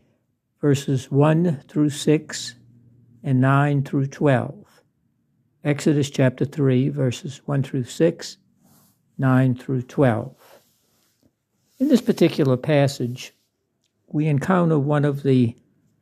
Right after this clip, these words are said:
uh, more, if not one of the most, dramatic scenes, not only in the Old Testament, but also in the whole of Scripture. And it involves Moses.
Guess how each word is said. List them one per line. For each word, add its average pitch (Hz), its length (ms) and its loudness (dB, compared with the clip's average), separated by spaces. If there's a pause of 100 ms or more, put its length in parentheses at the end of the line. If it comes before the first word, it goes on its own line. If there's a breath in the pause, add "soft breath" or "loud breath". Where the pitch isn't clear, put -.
(500)
uh, 147 240 0
more, 160 680 2
if - 300 -8
not 139 220 -8
one 143 160 -4
of 131 80 -6
the 135 80 -4
most, 135 560 -2 (680)
dramatic 156 540 0
scenes, 123 760 -2 (320)
not 151 160 -4
only 151 360 2
in 127 80 2
the 131 160 2
Old 165 240 4
Testament, 123 560 -4 (840)
but 147 100 -4
also 147 460 2
in 135 80 0
the 131 120 -2
whole 139 280 2
of 123 100 -4
Scripture. - 540 -2 (1700)
And 165 80 2
it 175 100 4
involves 165 520 2
Moses. 143 640 -2